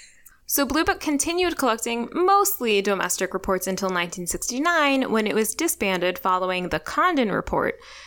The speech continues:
which concluded that U F Os didn't pose a threat to the U S, didn't represent technological advancements beyond our general knowledge,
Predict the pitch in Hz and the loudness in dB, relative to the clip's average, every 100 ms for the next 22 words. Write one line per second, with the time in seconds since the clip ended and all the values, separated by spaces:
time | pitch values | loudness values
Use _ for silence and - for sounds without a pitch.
0 | - - 226 233 - 262 320 359 359 285 | -20 -4 -2 0 0 0 2 2 2 2
1 | 202 220 214 208 202 208 220 - - - | 2 0 2 2 2 2 0 -4 -4 -2
2 | 190 226 269 294 294 285 269 - 294 294 | 0 0 0 -2 -2 -2 -2 -2 -2 2
3 | 254 233 277 - - - 202 208 - 233 | 4 4 2 -4 -6 -2 0 0 -2 0
4 | 262 240 214 - 214 214 208 233 277 302 | 0 2 0 -2 -4 0 2 2 0 -2
5 | 269 226 208 202 202 214 208 - 196 190 | 0 0 2 0 0 -2 -4 0 2 2
6 | 190 190 185 185 170 170 202 311 311 254 | 2 0 0 -2 -2 -2 2 2 2 2
7 | 240 | -2